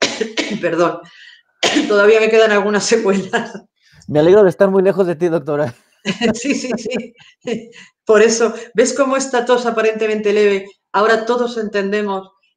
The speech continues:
Speaker 1: que no es tan aparentemente leve.
Speaker 2: Exacto.
Speaker 1: Bueno, pues, eh, en el transcurso de las primeras horas, las primeras cuarenta y ocho, setenta y dos horas, como te decía, fue serio por la dificultad para respira-, eh, sobre todo por la dificultad para respirar.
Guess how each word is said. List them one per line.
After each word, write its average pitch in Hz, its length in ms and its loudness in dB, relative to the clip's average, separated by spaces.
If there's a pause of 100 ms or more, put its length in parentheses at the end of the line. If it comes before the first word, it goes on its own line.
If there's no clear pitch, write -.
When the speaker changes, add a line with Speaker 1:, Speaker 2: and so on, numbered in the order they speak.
(180)
Speaker 1:
que 196 140 2
no 202 180 2
es 214 160 -4
tan 190 120 -2
aparentemente 180 760 -2
leve. 202 400 -2 (180)
Speaker 2:
Exacto. 127 460 -12
Speaker 1:
Bueno, 175 260 -4
pues, 175 420 0 (460)
eh, 175 520 2
en 180 180 -2
el 175 100 -2
transcurso 226 460 -4
de 214 80 0
las 202 160 0
primeras 180 520 -2
horas, 185 220 -2
las 190 160 -2
primeras 175 380 -4
cuarenta 165 320 -4
y 165 80 -2
ocho, 180 160 -8
setenta 165 400 -10
y 147 40 -8
dos 156 240 -10
horas, 190 280 -4
como 165 180 -14
te 151 80 -10
decía, 156 320 -2
fue 165 220 -4
serio 170 380 0 (880)
por 170 140 4
la 170 100 4
dificultad 165 600 0
para 190 180 2
respira-, 170 520 -4
eh, 170 160 -4
sobre 165 220 -6
todo 202 180 -2
por 208 120 -2
la 196 80 2
dificultad 185 500 -6
para 175 180 -4
respirar. 170 400 -10